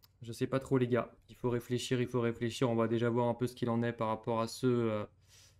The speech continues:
Euh, génial, on commence en moins un, mais c'est parfait. Dès qu'il y a une étape qui, qui doit être bonne pour nous, on n'a pas le, on a, on n'a pas ce qu'il faut. C'est super, on adore. Allez, on se met à soixante-douze, comme d'habitude.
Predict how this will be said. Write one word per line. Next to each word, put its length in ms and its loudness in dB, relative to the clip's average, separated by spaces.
Euh, 600 10
génial, 380 6
on 80 4
commence 320 2
en 60 4
moins 300 4
un, 160 4
mais 80 2
c'est 160 -4
parfait. 480 0
Dès 100 4
qu'il 100 0
y 20 2
a 40 6
une 80 4
étape 280 2
qui, 500 4
qui 120 -2
doit 140 4
être 100 2
bonne 200 4
pour 220 2
nous, 100 2
on 100 2
n'a 140 4
pas 140 4
le, 220 6
on 220 4
a, 40 2
on 120 2
n'a 80 0
pas 100 -2
ce 80 -6
qu'il 120 -18
faut. 140 -10
C'est 60 0
super, 380 2
on 80 6
adore. 260 6
Allez, 140 0
on 40 0
se 80 -14
met 80 2
à 40 0
soixante-douze, 760 2
comme 200 0
d'habitude. 480 0